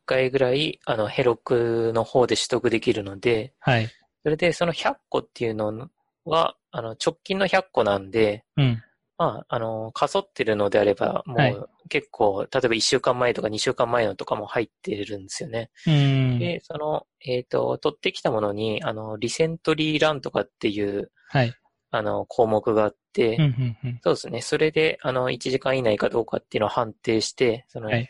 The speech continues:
Speaker 2: あ、
Speaker 1: 今の時刻よりも
Speaker 2: そういうことか。はい。うん。
Speaker 1: 一時間以内であれ、あったものだけを、
Speaker 2: はい。
Speaker 1: Discordに通知するって感じにしてますね。
Speaker 2: あー。
Speaker 1: なんで、
Speaker 2: はい。
Speaker 1: ヘロクは、あの、なんだっけ、スケジューラーがあるんで、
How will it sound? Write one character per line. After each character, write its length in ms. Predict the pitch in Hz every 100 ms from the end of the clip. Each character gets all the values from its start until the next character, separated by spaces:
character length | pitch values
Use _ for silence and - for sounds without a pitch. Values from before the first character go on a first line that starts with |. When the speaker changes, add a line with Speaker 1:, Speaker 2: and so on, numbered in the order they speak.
| -
Speaker 2:
あ、 120 | 123
Speaker 1:
今 180 | 143 139
の 80 | 113
時 140 | 123
刻 0 |
よ 0 |
り 0 |
も 0 |
Speaker 2:
そ 40 | 120
う 20 |
い 20 |
う 40 |
こ 0 |
と 60 | 117
か。 300 | - 123 123 -
は 60 |
い。 360 | 117 123 - -
う 20 |
ん。 20 | 127
Speaker 1:
一 180 | 127
時 120 | 120 123
間 240 | 127 127
以 40 |
内 220 | 131 120 113
で 140 | 117
あ 100 | 139
れ、 160 | 139 - -
あ 80 | 135
っ 120 | -
た 120 | 135
も 100 | 117
の 120 | 123
だ 140 | 117 123
け 200 | - 147
を、 240 | 185 - _
Speaker 2:
は 240 | - 131
い。 60 | 117 - _ _
Speaker 1:
Discord 520 | 131 - 131 113 107
に 160 | 104 104
通 200 | 117 104
知 160 | -
す 140 | 120 120
る 320 | 107 104 - _
っ 20 |
て 100 | -
感 180 | - 110
じ 140 | 95 98
に 80 |
し 80 | -
て 80 | -
ま 140 | 98
す 160 | - 120
ね。 120 | 110 -
Speaker 2:
あ 40 | 117
ー。 280 | 113 113 117 117 _ _
Speaker 1:
な 100 | 151
ん 100 | 143
で、 240 | 117 110 - - _
Speaker 2:
は 120 | 131
い。 20 |
Speaker 1:
ヘ 0 |
ロ 140 | 123 214
ク 200 | - 202
は、 280 | 190 185 143
あ 60 |
の、 440 | 147 143 143 139 135
な 120 | 131
ん 40 |
だ 60 | -
っ 20 |
け、 100 | -
ス 140 | -
ケ 140 | - 151
ジ 120 | 160
ュ 80 | 156
ー 20 |
ラ 180 | 156 151
ー 20 |
が 160 | 147 147
あ 40 |
る 160 | 120 101
ん 80 |
で、 340 | 98 110 107